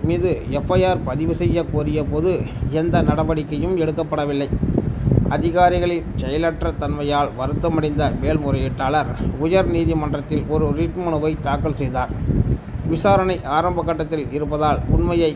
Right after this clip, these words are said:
கண்டறிய அனுமதிக்க வேண்டும் என்று தீர்ப்பளித்தார். எனவே மேல்முறையீட்டாளர் உச்சநீதிமன்றத்தில் இருந்தார். பகுத்தறிவு வழக்கின் உண்மைகள் மற்றும்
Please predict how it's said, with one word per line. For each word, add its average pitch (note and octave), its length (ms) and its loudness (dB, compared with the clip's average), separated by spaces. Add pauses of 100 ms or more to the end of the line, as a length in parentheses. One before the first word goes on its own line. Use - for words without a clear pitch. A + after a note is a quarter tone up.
(120)
கண்டறிய D3+ 440 0 (140)
அனுமதிக்க D#3+ 460 -2 (100)
வேண்டும் E3 420 2
என்று D#3 160 2 (120)
தீர்ப்பளித்தார். C#3+ 720 0 (440)
எனவே D#3+ 260 2 (180)
மேல்முறையீட்டாளர் D3+ 920 0
உச்சநீதிமன்றத்தில் D#3 1000 -2
இருந்தார். C3+ 360 -2 (380)
பகுத்தறிவு D#3 640 0 (220)
வழக்கின் D3+ 500 -2
உண்மைகள் D3+ 440 2 (1300)
மற்றும் E3 300 0